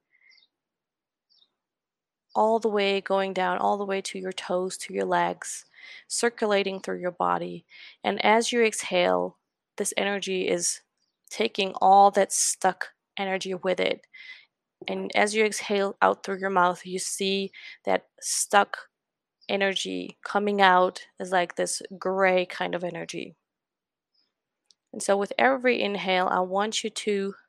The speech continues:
maintain that cycle of white,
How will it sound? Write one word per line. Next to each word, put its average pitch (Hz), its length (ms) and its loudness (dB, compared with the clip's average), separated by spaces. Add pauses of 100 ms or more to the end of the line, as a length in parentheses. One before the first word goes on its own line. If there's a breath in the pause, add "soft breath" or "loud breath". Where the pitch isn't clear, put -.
(380)
maintain 196 640 -4
that 185 200 -2
cycle 185 360 -4
of - 220 -4 (580 loud breath)
white, 202 420 4